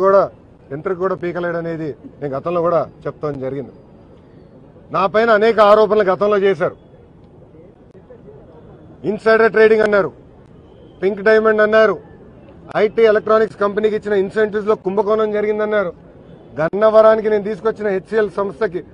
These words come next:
అక్కడ కూడా ఒక పెద్ద ఎత్తున కుంభకోణం జరిగిందన్నారు, ఆరు లక్షల కోట్ల ఐదు సంవత్సరాల్లో మేము దోచేసామని చెప్పారు. ఇప్పుడు చివరిగా కోవిడ్ కేసు వన్ ఎయిటీ ఎయిట్ పెట్టి కోర్టుకి తీసుకొచ్చింది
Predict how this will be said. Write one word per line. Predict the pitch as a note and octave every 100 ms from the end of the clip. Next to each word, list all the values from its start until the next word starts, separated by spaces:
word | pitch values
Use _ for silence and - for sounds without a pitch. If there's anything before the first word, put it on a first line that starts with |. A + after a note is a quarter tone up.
| - - - - - D3+
అక్కడ | G3 G#3+
కూడా | A3
ఒక | - F#3+
పెద్ద | F3
ఎత్తున | G#3+ G#3+ G#3+
కుంభకోణం | G3 G#3 G#3+ A3 A3 G#3
జరిగిందన్నారు, | G#3+ A3 G#3+ A3 A3 F3 - - - - - -
ఆరు | D3+ G3 A3+
లక్షల | A3 A3 - A3
కోట్ల | G#3 G#3 A3+ A3 A3 D3+ - - - D#3
ఐదు | G#3 G#3
సంవత్సరాల్లో | G#3 G#3 A3 F#3 A3+ A#3 A#3
మేము | A3 F#3
దోచేసామని | G#3 G#3 A3 F#3 G#3+ G3
చెప్పారు. | F#3+ G#3+ A#3+ C4+ C4 - - - - -
ఇప్పుడు | D#3 F3+ - F3
చివరిగా | E3 G3+ A3 A3+ B3+ C4+ - - - - - - - C6+ C6+ - - - - - - - - -
కోవిడ్ | G3+ A#3+ B3 B3+
కేసు | A#3 A3 A3 - - - - - - -
వన్ | E3+ G#3+
ఎయిటీ | A3 G#3 G3+
ఎయిట్ | F3
పెట్టి | F3+ F3 G#3+ E3 - - - - -
కోర్టుకి | D#3+ F#3+ F#3+ F#3
తీసుకొచ్చింది | F3+ - F#3+ A3 A#3 A#3+